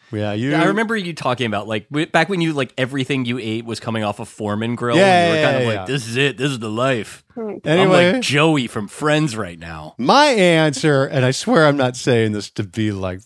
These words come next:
Speaker 1: Mister Wokenstein, it's a car. I think I could be okay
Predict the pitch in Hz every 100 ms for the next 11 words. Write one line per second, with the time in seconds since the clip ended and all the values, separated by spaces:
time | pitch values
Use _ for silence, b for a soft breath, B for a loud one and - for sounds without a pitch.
0 | - 104 107 110 104 - 98 101 98 101
1 | 95 107 95 104 143 - 139 - - 87
2 | 82 87 82 - 113 110 - 127 113 -
3 | 107 98 85 95 92 90 - 87 85 85